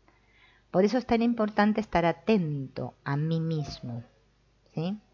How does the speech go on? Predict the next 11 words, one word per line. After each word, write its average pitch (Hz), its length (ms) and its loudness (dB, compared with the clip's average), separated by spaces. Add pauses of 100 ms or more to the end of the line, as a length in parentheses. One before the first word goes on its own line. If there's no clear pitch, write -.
Otra 208 320 0
vez 220 160 2
querés 147 300 -2
subir. 131 460 -6
Bueno. 151 260 0 (1800)
Entonces, 254 460 4 (1300)
estar 220 300 2
atento 285 340 2
a 254 60 8
la 180 140 8
respiración, 165 880 0